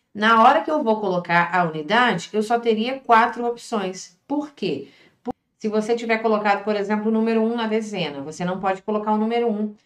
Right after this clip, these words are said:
na unidade. Então, você teria de opções o dois, o três, o quatro e o cinco. Então, a ideia é sempre essa. Se ele usa a palavra distinto, nós teríamos vinte números, tá?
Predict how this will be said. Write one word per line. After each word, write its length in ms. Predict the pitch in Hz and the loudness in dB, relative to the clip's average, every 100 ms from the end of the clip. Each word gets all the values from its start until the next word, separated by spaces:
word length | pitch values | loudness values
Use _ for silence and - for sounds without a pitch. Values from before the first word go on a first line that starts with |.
| _ - | _ -8
na 120 | 208 | -2
unidade. 500 | 214 269 247 165 151 | -2 0 2 0 -2
Então, 160 | - 180 | -6 -6
você 180 | 180 190 | -6 -6
teria 360 | 196 185 190 | -4 -2 -2
de 100 | 190 | -2
opções 560 | 196 - 180 139 131 - | -6 -6 -8 -8 -10 -10
o 80 | 175 | -8
dois, 380 | 165 202 233 233 | -2 0 0 -2
o 100 | 226 | -6
três, 360 | 190 185 196 | -4 -4 -4
o 80 | 220 | -6
quatro 400 | 180 147 147 170 | -2 -4 -4 -8
e 40 | |
o 40 | 208 | -8
cinco. 420 | - 147 127 _ _ _ _ - | -8 -12 -12 _ _ _ _ -4
Então, 100 | 220 | -2
a 60 | |
ideia 280 | 233 226 247 | 2 2 2
é 40 | 240 | 0
sempre 440 | 240 240 269 302 | -4 -6 -6 -6
essa. 360 | 143 - - _ _ _ - | -8 -10 -20 _ _ _ -20
Se 480 | - - 247 302 262 | -10 -4 0 0 0
ele 180 | 220 | 0
usa 280 | 208 262 247 | -2 -2 -2
a 40 | 226 | 2
palavra 560 | 185 175 170 170 156 | 4 4 2 0 -4
distinto, 1080 | - 208 269 - - 202 180 180 185 254 277 _ _ - | -4 -6 -6 -8 -10 -6 -4 -4 -6 -8 -10 _ _ -6
nós 340 | 170 175 175 | -2 -2 -2
teríamos 880 | 220 196 190 185 185 202 226 - - 170 | 0 0 0 -2 0 0 -2 -6 -16 -14
vinte 840 | 165 196 190 208 - - 254 233 | -8 -6 -4 -6 -8 -10 -10 -8
números, 720 | 170 160 131 113 - - - _ _ _ _ | -6 -6 -6 -10 -14 -20 -20 _ _ _ _
tá? 360 | 127 147 175 | -6 -4 -4